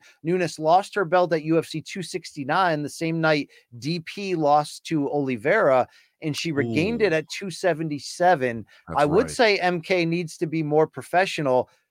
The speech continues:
Speaker 1: but the unprofessionalism is why <laughs> the show is the greatest. Much love, Minha. Uh, thank you. Thank you for that compliment.
Speaker 2: Hey, Mikey's catching strays.
Speaker 1: Yeah,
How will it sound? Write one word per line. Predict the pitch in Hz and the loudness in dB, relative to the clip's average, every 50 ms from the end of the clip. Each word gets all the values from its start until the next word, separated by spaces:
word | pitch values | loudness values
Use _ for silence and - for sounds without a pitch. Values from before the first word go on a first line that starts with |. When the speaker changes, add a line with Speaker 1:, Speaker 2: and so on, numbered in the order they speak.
| _ _ | _ _
Speaker 1:
but | - 151 165 | -4 -4 -2
the | 170 170 165 | 2 2 2
unprofessionalism | 185 247 254 - 240 160 - 220 262 - - 220 180 170 175 160 147 175 175 | 2 2 0 -2 -2 0 2 2 2 2 0 -2 0 0 0 -2 -2 -4 -4
is | 160 127 135 | -4 -4 0
why | 143 165 190 190 | 2 4 4 2
<laughs> | 196 | 2
the | 208 196 | -2 -4
show | 147 - - 208 233 240 240 | -4 -2 2 4 6 6 6
is | 226 - | 6 4
the | - 220 | 0 -4
greatest. | 170 170 214 214 262 294 240 190 151 - - - _ - - - - - | -2 0 0 2 2 2 2 0 -2 -4 -6 -12 _ -20 -20 -20 -6 0
Much | 156 196 226 202 - - | 2 2 2 2 0 -2
love, | 180 196 226 233 226 208 202 196 165 147 - - - _ _ - | 0 2 4 6 6 6 6 4 2 -2 -12 -16 -20 _ _ -10
Minha. | 135 143 156 175 185 185 175 151 143 135 127 120 113 113 107 98 - - _ - | -6 -2 0 2 2 2 2 2 2 2 2 2 2 0 -2 -4 -8 -12 _ -4
Uh, | 139 139 139 139 139 135 | 0 0 2 2 0 0
thank | 120 143 196 392 - - | -2 -2 -4 -4 -4 -6
you. | 143 127 107 - | -8 -8 -8 -8
Thank | - 175 330 - | -10 -10 -8 -8
you | 311 - | -8 -10
for | - - 143 | -8 -6 -4
that | 139 123 - | -4 -4 -2
compliment. | - 131 120 113 - 120 120 123 | -2 -2 -2 -2 -4 -4 0 4
Speaker 2:
Hey, | 151 170 147 | 4 4 4
Mikey's | 120 120 127 156 214 - 226 170 - | 4 4 2 2 2 0 0 -2 0
catching | - 165 143 135 - 113 120 | 2 2 2 2 0 -2 -4
strays. | - - - 135 117 104 92 85 82 - - - _ _ _ _ - | -2 0 0 2 2 0 -2 -4 -8 -10 -16 -20 _ _ _ _ -12
Speaker 1:
Yeah, | - 135 160 180 190 175 | -4 0 2 2 2 0